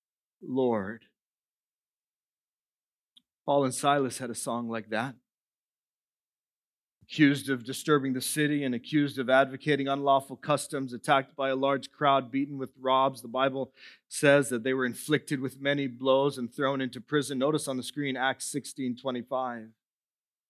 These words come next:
About midnight, Paul and Silas were praying, notice, and singing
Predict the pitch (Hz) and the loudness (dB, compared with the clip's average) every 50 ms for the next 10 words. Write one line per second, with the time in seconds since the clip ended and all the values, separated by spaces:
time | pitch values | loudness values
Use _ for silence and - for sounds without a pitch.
0 | _ _ _ _ _ _ _ _ _ _ _ _ - 123 143 151 143 135 131 131 | _ _ _ _ _ _ _ _ _ _ _ _ -4 2 4 6 6 4 2 0
1 | 143 151 156 147 147 139 131 123 127 120 - - 147 143 147 139 135 123 - - | 4 4 4 4 4 2 2 2 2 0 -2 -2 0 2 2 2 0 -2 0 2
2 | 147 143 143 143 139 127 - - 127 120 110 - - - 156 143 143 139 123 120 | 4 4 4 4 2 0 -4 -6 -8 -8 -8 -8 -2 0 2 2 2 0 0 0
3 | 120 139 139 139 139 117 104 - - - 139 147 143 135 127 120 117 110 - _ | 0 0 0 -2 -2 -2 -4 -6 -6 -4 -2 -2 -2 0 -2 -4 -6 -8 -10 _
4 | _ _ _ _ - - - - - - 160 160 165 151 135 127 120 117 107 104 | _ _ _ _ -2 0 2 2 2 2 2 2 2 2 0 0 0 -2 -4 -8
5 | - | -12